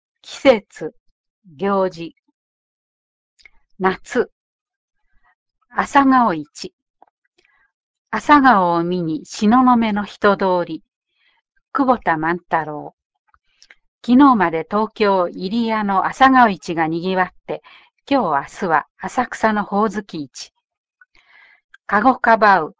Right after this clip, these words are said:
ほおずき市の宵の雨。水原秋桜子。歳時期で季節感を味わうのも楽しい。緑に降り注ぐ雨の井で、青露という、浴衣、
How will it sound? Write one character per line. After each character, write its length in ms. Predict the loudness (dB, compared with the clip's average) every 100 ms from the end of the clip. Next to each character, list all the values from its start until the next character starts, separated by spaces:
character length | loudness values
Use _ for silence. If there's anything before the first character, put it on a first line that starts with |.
| _ _ _
ほ 220 | _ 2
お 80 | 2
ず 160 | 0 -4
き 220 | -4 -8
市 260 | -8 -6
の 160 | -4 -4
宵 320 | -4 -2 -2
の 200 | 0 -2
雨。 240 | -4 -8 -14 _ _ _ _ _ _ _ _ -10
水 240 | -4 -4
原 220 | -2 -2
秋 260 | -2 -2 0
桜 280 | 2 0 -2
子。 320 | -8 -18 -20 _ _ _ _ _ _ _ _ -20 -20 -20 _
歳 360 | -4 2 2 2
時 160 | -2
期 160 | -6 -4
で 200 | -4 -6
季 120 | -18 -2
節 260 | -2 0
感 260 | 2 4 4
を 80 | 0
味 240 | 0 2
わ 160 | 4 4
う 40 |
の 120 | 0
も 80 | -8
楽 300 | -6 -6 -6
し 160 | -8 -12
い。 180 | -12 _ _ _ _ -20 -20 -20 _ _
緑 360 | 4 6 6 2
に 120 | -2
降 80 | -6
り 100 | -2
注 120 | 0
ぐ 280 | 0 0 0
雨 280 | 0 0 -2
の 140 | -4
井 140 | -6
で、 160 | -8 -10 _ _ _
青 300 | 2 2 2
露 380 | -2 -4 -2 -4
と 220 | -4 -4
い 100 | -2
う、 220 | -4 -6 -10 _ _ _ _ _ -20 _
浴 200 | -8 0
衣、 420 | 0 2 -2 -2